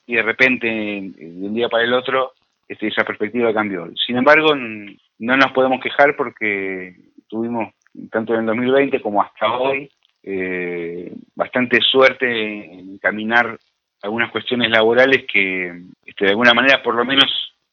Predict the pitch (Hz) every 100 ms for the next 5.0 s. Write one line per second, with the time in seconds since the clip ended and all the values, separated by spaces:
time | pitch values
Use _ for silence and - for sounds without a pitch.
0 | _ - 117 123 123 113 - 101 120 117
1 | 123 113 107 120 113 131 127 123 _ _
2 | _ - 98 90 82 82 87 - 92 104
3 | 123 113 120 127 120 104 92 87 87 95
4 | 117 117 180 151 131 156 190 160 120